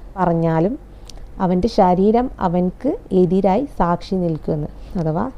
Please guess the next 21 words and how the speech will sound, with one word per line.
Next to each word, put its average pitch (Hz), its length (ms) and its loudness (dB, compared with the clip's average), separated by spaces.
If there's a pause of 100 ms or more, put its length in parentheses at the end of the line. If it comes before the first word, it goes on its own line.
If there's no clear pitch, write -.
(180)
തൻ്റെ 185 300 2
ശരീരം 185 600 4 (140)
തനിക്കെതിരായിട്ടുള്ളൊരു 185 840 2
സാക്ഷിയായിരിക്കുമെന്ന്. 170 1000 -2 (460)
അപ്പോൾ - 200 -2
സൃഷ്ടാവിൻ്റെ 180 680 0
ഘടനയിലാണ് 185 600 2
മനുഷ്യനെ 185 400 0
സൃഷ്ടിച്ചതെന്നുള്ള 190 800 -2
രഹസ്യം 175 460 0
നമ്മൾ 175 200 0
അവിടെ 175 240 2
വെച്ചിട്ട് 180 400 -2
അറിയുന്നൊരു 175 560 0 (120)
നിമിഷം. 160 460 -4 (680)
നമ്മൾ 214 240 4
എന്ത് 214 400 4
തന്നെ 220 360 2 (140)
ഒഴിവുകൾ 185 580 4
പറഞ്ഞാലും 170 680 -2
ശരി, 170 320 -2